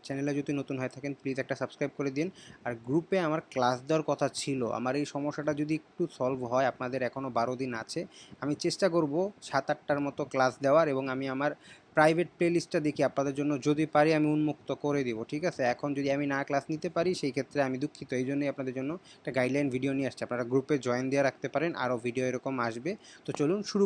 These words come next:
করা যাক। আর এই ভিডিওটাতে লাইক দিয়ে দিন প্লিজ, আহ, আর হলো চ্যানেলটা সাবস্ক্রাইব করে ভিডিওটাতে একটা কমেন্ট করে দিন। এখন প্রথম বিষয় যেটাই আসবো, যে যদি আপনার এগ্রিতে না হয়, ঠিক আছে? এগ্রি,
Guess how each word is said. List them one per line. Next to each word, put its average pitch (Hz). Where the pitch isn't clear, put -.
করা 135
যাক। 113
আর 139
এই 139
ভিডিওটাতে 160
লাইক 135
দিয়ে 151
দিন 147
প্লিজ, 185
আহ, 113
আর 131
হলো 139
চ্যানেলটা 143
সাবস্ক্রাইব 147
করে 185
ভিডিওটাতে 135
একটা 131
কমেন্ট 139
করে 135
দিন। 110
এখন 143
প্রথম 175
বিষয় 170
যেটাই 156
আসবো, 139
যে 151
যদি 147
আপনার 151
এগ্রিতে 156
না 135
হয়, 113
ঠিক 151
আছে? -
এগ্রি, 143